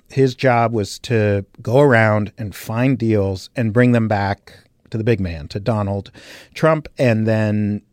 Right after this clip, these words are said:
if those deals went well, M-, Michael Cohen would get a big bonus at the end of the year. And he comes into the Trump orbit after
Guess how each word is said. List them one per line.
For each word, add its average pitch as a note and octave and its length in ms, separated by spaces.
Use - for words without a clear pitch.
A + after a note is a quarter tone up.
if - 320
those A#2+ 260
deals B2 240
went C3+ 160
well, E3 460
M-, A#2+ 340
Michael B2 300
Cohen A#2+ 280
would G#2+ 140
get A2 140
a G#2 40
big G2 220
bonus G2 640
at A#2 140
the A2+ 120
end G#2 120
of F#2 80
the F#2 60
year. E2+ 300
And C3+ 600
he G3+ 640
comes C#3+ 320
into E3 280
the D3 120
Trump C3 420
orbit G#2 520
after A2+ 760